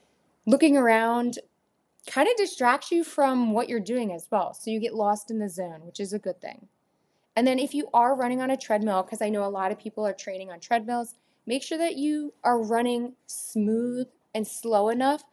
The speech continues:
and in your normal zone so that you're not gripping the handrails. 'Cause if you're gripping the handrails, that could be, lead to injury and just running awkwardly. So I really want you to be comfortable and confident if you are running on a treadmill, and keep it at a pace where you feel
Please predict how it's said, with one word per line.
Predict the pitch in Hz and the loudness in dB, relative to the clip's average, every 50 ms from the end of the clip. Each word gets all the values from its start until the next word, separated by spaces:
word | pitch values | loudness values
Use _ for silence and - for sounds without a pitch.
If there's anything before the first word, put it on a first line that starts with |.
| _ _ _ _ _ _ _ _ | _ _ _ _ _ _ _ _
and | - 233 240 226 220 214 - _ _ _ - | 0 0 2 2 0 -2 -4 _ _ _ -4
in | - 254 247 | -2 0 0
your | 254 254 | 2 0
normal | 240 226 214 202 202 214 233 247 233 | 0 0 0 0 0 0 0 -2 -4
zone | 180 - 196 180 185 202 226 269 294 - _ _ _ _ _ | -2 -2 0 0 0 0 -2 -2 -4 -6 _ _ _ _ _
so | - - 247 240 | -8 -2 0 2
that | 240 214 | 2 2
you're | 233 220 | 2 2
not | 220 220 220 - | 2 2 2 0
gripping | 233 233 233 240 226 214 | -2 -2 -2 -2 -2 -2
the | 208 | -2
handrails. | 170 196 190 190 185 170 156 - - - - | -2 -4 -4 -4 -4 -6 -8 -8 -10 -12 -12
'Cause | - 202 175 | -12 -12 -8
if | 202 | -4
you're | 208 208 | -2 -2
gripping | 202 - 233 247 254 277 254 254 | -2 -2 -2 -2 0 0 0 0
the | 233 | 0
handrails, | 208 233 233 240 240 254 254 254 - - | 0 -2 -2 0 2 4 4 2 2 0
that | 214 196 190 | -2 -2 -2
could | - 185 | -2 -6
be, | - 202 196 190 185 - _ _ _ - | -6 -4 -4 -6 -6 -10 _ _ _ -2
lead | 233 247 240 - | 0 2 2 2
to | - 233 - | 0 0 2
injury | 220 247 254 240 254 262 254 254 - | 2 2 4 4 4 2 2 2 2
and | - 214 220 | 0 0 0
just | 202 220 185 185 185 | 0 -2 -2 -2 -2
running | 196 196 208 196 190 - | -2 0 0 -2 -2 -2
awkwardly. | 185 185 180 180 - 185 180 156 151 - 185 | 0 0 0 0 -2 -6 -6 -6 -8 -12 -12
So | - - 190 | -6 -2 -2
I | 180 | -2
really | 185 185 214 220 220 | 0 0 0 2 2
want | 220 220 - | 0 0 -2
you | 233 | -4
to | 214 202 | -4 -4
be | 214 202 | -4 -6
comfortable | - - - 254 277 254 - 285 311 | -4 -2 -2 -2 -2 -2 0 2 2
and | 302 285 - | 2 2 0
confident | - - 240 233 233 - 240 226 - - | -2 -2 -2 -2 -2 -4 -6 -6 -6 -6
if | 208 208 - | -8 -10 -10
you | 226 214 - | -10 -6 -2
are | - 202 196 196 196 | 0 0 0 0 -2
running | 196 190 185 185 185 190 | -4 -4 -6 -6 -8 -8
on | 196 196 | -6 -4
a | 208 214 | -4 -4
treadmill, | - - 202 185 180 185 202 196 196 | -2 0 -2 -2 -2 -2 -4 -6 -6
and | 196 - 202 | -6 -8 -10
keep | - - - 226 233 | -12 -10 -8 -4 -2
it | 247 247 | 0 0
at | 254 247 | 0 0
a | 247 | -2
pace | - _ - 226 233 269 - - - | -6 _ -2 -2 -2 -2 -6 -10 -10
where | - 226 226 220 | -6 -4 -2 -2
you | 214 190 180 190 208 220 | -2 -4 -4 -4 -4 -4
feel | 226 - _ - 220 226 226 226 254 277 285 - | -4 -6 _ -4 -2 0 2 2 2 2 0 -4